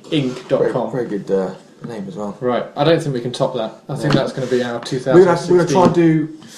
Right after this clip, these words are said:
Speaker 2: we'll do a test in the week sometime, uh, for Skype
Speaker 1: Yes.
Speaker 2: podcast and see if we can, we'll hit that seventy mark.
Speaker 1: Yeah, we'll do a
Speaker 2: One a week or something.
Speaker 1: We'll do,
Speaker 2: Um, now,
Speaker 1: uh,
Speaker 2: now this one's back at work
Speaker 1: do
Speaker 2: and
Speaker 1: some
Speaker 2: stuff,
Speaker 1: podcasts,
Speaker 2: I've got
Speaker 1: uh,
Speaker 2: some
Speaker 1: Skype
Speaker 2: time.
Speaker 1: podcasts. Right.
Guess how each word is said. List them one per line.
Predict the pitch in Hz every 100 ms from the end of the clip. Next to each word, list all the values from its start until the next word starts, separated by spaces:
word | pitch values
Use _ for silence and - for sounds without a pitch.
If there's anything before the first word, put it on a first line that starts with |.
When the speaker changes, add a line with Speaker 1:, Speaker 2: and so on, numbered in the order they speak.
| - -
Speaker 2:
we'll | 143
do | 165
a | 139
test | - 143 131
in |
the | 123
week | 123 -
sometime, | 107 98 107 104 101
uh, | 101 104 - -
for | - 113
Skype | 101 - 110 104 - - - -
Speaker 1:
Yes. | 190 - - 117
Speaker 2:
podcast | 98 107 110
and | 104
see | 113
if |
we | -
can, | 101 101 95 - _ _ - -
we'll | 107
hit | 117
that | 104 - -
seventy | - 107 101 98
mark. | 98 95 - - _ _
Speaker 1:
Yeah, | 127 127 117 -
we'll | 131
do | 127 127
a | 123 - - -
Speaker 2:
One | 107
a |
week | 107 104 107
or | 98
something. | 101 98 101 -
Speaker 1:
We'll | 180 143
do, | 135 131
Speaker 2:
Um, | 127
now, | 131 127
Speaker 1:
uh, | 131
Speaker 2:
now | 127
this | -
one's | 113 110
back | 110 -
at | 101
work | 113 156
Speaker 1:
do |
Speaker 2:
and | 143
Speaker 1:
some | 135 117
Speaker 2:
stuff, | 147 156
Speaker 1:
podcasts, | 147 - - - - -
Speaker 2:
I've |
got |
Speaker 1:
uh, | 147 135
Speaker 2:
some | - -
Speaker 1:
Skype | 165 165
Speaker 2:
time. | 151 - -
Speaker 1:
podcasts. | - - - - - 160
Right. | 185 -